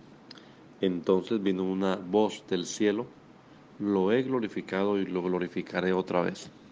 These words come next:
Juan doce veintiocho. Que todo sea para glorificar el nombre del Señor. Que hagamos famoso el nombre de Dios.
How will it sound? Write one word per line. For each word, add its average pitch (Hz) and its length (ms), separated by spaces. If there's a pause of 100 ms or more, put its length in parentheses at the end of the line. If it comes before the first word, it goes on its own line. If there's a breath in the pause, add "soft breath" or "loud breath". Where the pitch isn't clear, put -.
(360)
Juan 98 400
doce 101 300
veintiocho. 87 520 (1160 loud breath)
Que 98 180
todo 104 420
sea 101 380
para 95 240
glorificar 90 640
el 95 260
nombre 107 460
del 98 240
Señor. 90 400 (1500 loud breath)
Que 107 100
hagamos 117 480
famoso 113 500
el 101 180
nombre 104 380
de 92 160
Dios. 90 320